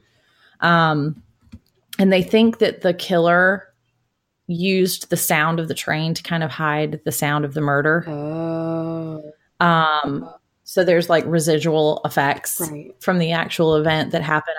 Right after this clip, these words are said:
Speaker 1: after the train comes by. Um, they also, a lot of people have said that after that train passes, if you're standing outside the house looking in,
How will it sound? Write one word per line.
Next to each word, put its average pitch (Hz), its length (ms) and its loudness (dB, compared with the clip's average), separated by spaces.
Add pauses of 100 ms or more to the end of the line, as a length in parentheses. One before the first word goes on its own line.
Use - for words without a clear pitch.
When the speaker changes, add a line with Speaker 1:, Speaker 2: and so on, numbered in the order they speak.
Speaker 1:
after - 140 -10
the 156 100 -6
train 156 560 -2 (200)
comes 170 280 0
by. 165 500 2 (100)
Um, 151 520 0 (760)
they 175 100 4
also, 208 480 6
a 175 100 2
lot 180 200 4
of 208 100 -2
people 220 260 -2
have 175 160 -4
said 170 260 2
that 165 180 0
after 170 300 0
that 175 180 -2
train 175 320 -2
passes, 208 560 0
if 180 140 -6
you're 175 80 -4
standing 180 400 -2
outside 170 420 0
the 175 60 -2
house 170 300 -2
looking 170 320 -2
in, 170 340 0